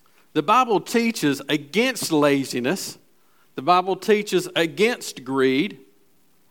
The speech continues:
both. And it tells us to work hard, to work honestly. It assumes, listen, it assumes if you're in business, you're gonna make a profit.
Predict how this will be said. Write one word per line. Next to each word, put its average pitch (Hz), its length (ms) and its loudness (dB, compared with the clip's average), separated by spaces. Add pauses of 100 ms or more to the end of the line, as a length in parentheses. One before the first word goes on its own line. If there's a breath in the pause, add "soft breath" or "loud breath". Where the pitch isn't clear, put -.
(400)
both. 185 640 0 (2000)
And 135 80 -6
it 147 120 -8
tells 190 320 -4
us 165 140 -8
to 151 100 -10
work 185 240 -6
hard, 190 340 -10 (640)
to 147 80 -4
work 151 180 -2
honestly. 135 640 -10 (1200)
It 185 160 2
assumes, 170 1040 -2
listen, 226 340 -2 (180 soft breath)
it 240 140 4
assumes 311 560 2
if - 160 0
you're 208 140 4
in 175 80 0
business, 175 400 0
you're 147 80 -6
gonna 127 120 -2
make 120 220 -2
a - 40 -20
profit. - 420 -8